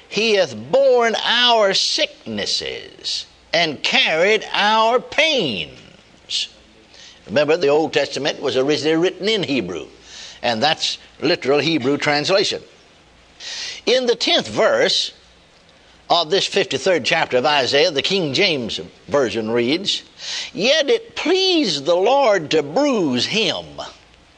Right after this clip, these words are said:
He hath put him to grief." Now again, the word for grief is sick, the Hebrew word.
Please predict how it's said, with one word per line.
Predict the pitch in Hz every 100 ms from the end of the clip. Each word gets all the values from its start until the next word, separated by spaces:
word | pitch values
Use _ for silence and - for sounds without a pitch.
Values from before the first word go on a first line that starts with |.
| _ - - - - - - - - -
He | - 208 214
hath | 147 180 156 - - - -
put | - 302 339
him | 160 214 285 294 285 247 - - - -
to | 202
grief." | 185 233 226 120 - - - - - _ _ _ _ _ _ _ _ - - - - -
Now | - 175
again, | 165 139 185 220 233 - - - - -
the | 151 175
word | 196 208 185 196 190 180 - - - -
for | - 175 160
grief | 123 226 165 175 190 -
is | 160 -
sick, | - - 262 - - - - - - - _ _ _ _ _ _ _ -
the | 135
Hebrew | 123 165 135 135
word. | 117 98 71